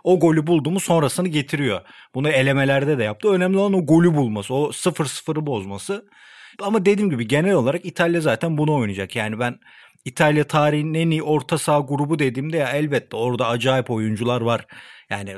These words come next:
tarihten bir ton adam sayarız ama ya Verratti gibi bir oyuncunun yerine hemen birini koyabiliyorsun. Pellegrini sakatlanıyor, hemen birini çağırabiliyorsun.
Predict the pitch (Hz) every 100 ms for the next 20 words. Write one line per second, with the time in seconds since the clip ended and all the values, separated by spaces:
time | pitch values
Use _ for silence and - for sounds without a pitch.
0 | - 143 131 120 - 131 123 135 131 127
1 | 120 127 123 123 104 104 175 196 101 -
2 | - - _ 113 110 127 147 196 196 160
3 | 151 143 165 160 151 160 151 175 190 175
4 | 143 180 208 - 185 185 175 147 151 180
5 | - 151 147 151 127 - 98 - 151 170
6 | 147 180 180 151 131 131 - 139 160 160
7 | 185 160 143 143 170 - 135 147 143 151
8 | 135 107